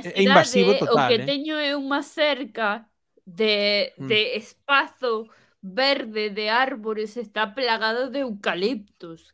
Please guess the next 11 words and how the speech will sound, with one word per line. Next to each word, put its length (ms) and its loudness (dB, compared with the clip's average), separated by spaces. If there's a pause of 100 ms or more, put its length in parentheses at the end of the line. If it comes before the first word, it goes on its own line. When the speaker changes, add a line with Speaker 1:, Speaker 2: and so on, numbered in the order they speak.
Speaker 2:
Que, 80 -10
a 80 -2
ver, 320 -4 (840)
que 300 8
eu, 160 2 (640)
ata 380 0
que 160 -4
non 240 -4
fun 280 -8
a 120 0
Galicia, 800 -4